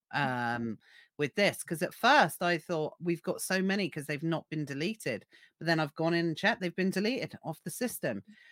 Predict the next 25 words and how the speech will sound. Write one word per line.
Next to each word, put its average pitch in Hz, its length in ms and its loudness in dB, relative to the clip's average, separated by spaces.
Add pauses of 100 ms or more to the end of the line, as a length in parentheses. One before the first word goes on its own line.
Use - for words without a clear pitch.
(140)
So 202 380 4
I 254 200 6
don't 240 300 2
understand. 208 580 0
I 202 100 4
can 214 180 -2
only 262 380 0
assume 196 640 -2
it's - 180 -6
our 170 160 -2
volume 165 460 -2
of 147 100 -6
sale, 165 580 2
why 165 280 0
we've 147 200 -4
got - 220 -6
so 151 240 -6
many 151 400 -2
compared 151 440 -4
to 143 120 -6
other 131 200 -6
people. 185 580 -2 (480)
Um, 139 840 4 (440)
so 151 580 2
yeah, 180 240 4